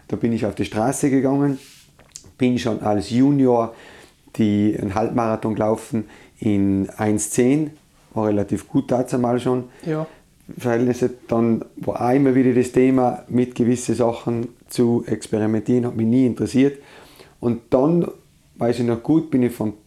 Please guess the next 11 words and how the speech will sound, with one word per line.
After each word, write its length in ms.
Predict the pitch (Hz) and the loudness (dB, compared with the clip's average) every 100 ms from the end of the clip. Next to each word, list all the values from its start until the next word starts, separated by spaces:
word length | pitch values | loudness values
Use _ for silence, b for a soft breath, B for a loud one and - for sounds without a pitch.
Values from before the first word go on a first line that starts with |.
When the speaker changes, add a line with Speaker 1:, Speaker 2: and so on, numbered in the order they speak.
| - | -8
Speaker 1:
Verband 540 | 107 - 117 131 143 - _ - | -8 -4 -2 0 -2 -6 _ -20
darauf 320 | - 110 104 | -10 -4 -4
hingewiesen 520 | - 147 147 143 131 131 | -2 0 2 0 0 0
worden, 220 | 139 139 B B B | 0 0 B B B
dass 200 | - 113 | -6 -4
es 140 | 110 110 | -2 -4
einen 160 | 113 | -4
Qualifikationslauf 1300 | - 113 117 120 117 110 - 120 135 143 - 131 131 - | -4 0 0 0 -2 -2 0 2 2 0 0 -2 -2 -2
gibt 460 | 151 151 - - B B B B B | -2 -2 -8 -20 B B B B B
für 340 | - - 135 135 | -20 2 4 6
die 400 | 135 135 131 | 4 2 2